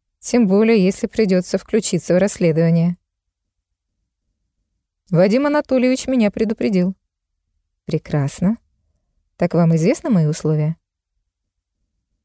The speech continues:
Да, и мы полностью согласны. В таком случае давайте заключим контракт. Почему нет?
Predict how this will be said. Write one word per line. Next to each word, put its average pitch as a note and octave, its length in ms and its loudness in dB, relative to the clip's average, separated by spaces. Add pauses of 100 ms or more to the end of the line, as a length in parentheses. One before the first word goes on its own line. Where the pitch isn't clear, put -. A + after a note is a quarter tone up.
(440)
Да, A#3+ 420 0 (280)
и F#3 80 2
мы F3 120 4
полностью E3 420 -2
согласны. A3 580 -2 (2000)
В - 100 -20
таком D#4+ 420 -2
случае E4 540 -2
давайте A3 460 2
заключим B3 500 -2
контракт. F#3 560 -4 (2000)
Почему A#3 440 2
нет? F#3 320 2